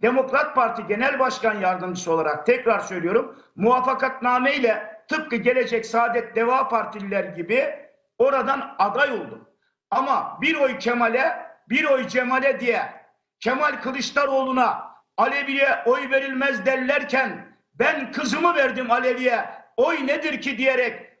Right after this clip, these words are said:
bu bölücülere, bu hakikaten, e,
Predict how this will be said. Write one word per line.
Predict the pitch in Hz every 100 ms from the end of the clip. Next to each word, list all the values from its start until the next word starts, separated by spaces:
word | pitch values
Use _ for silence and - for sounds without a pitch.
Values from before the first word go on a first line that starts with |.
| _
bu | 190 339
bölücülere, | 320 285 277 285 277 285 254 - - - _
bu | 165 349 - - - _ _ _ _ -
hakikaten, | 311 - 277 254 262 233 - _ _ _
e, | -